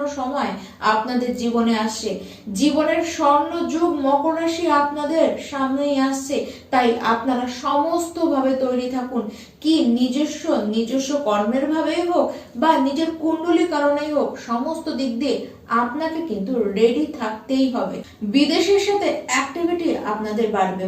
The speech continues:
ভ্রমণ প্রচুর হবে, দেশে বিদেশে ভ্রমণ হবে। আর যারা বিদেশে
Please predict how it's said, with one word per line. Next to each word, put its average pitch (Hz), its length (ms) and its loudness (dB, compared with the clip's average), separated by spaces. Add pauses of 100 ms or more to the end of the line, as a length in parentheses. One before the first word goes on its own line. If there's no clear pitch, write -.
ভ্রমণ 294 360 2 (140)
প্রচুর 330 400 0
হবে, 214 180 2 (220)
দেশে 269 280 0 (140)
বিদেশে 262 380 -4 (100)
ভ্রমণ 233 380 2
হবে। 202 160 0 (280)
আর 277 80 4 (100)
যারা 339 180 4 (180)
বিদেশে 269 400 0